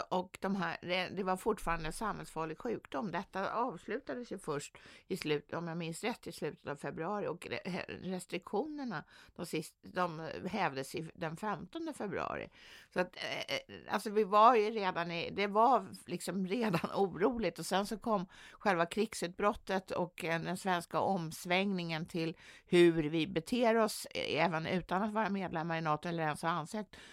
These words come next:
vi-, vid en konflikt, alltså väpnade konflikter i vårt närområde. Och så, den omsvängningen kom ju långt innan.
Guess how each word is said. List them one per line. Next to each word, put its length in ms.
vi-, 240
vid 680
en 180
konflikt, 680
alltså 160
väpnade 380
konflikter 480
i 60
vårt 200
närområde. 720
Och 60
så, 100
den 420
omsvängningen 560
kom 240
ju 80
långt 260
innan. 560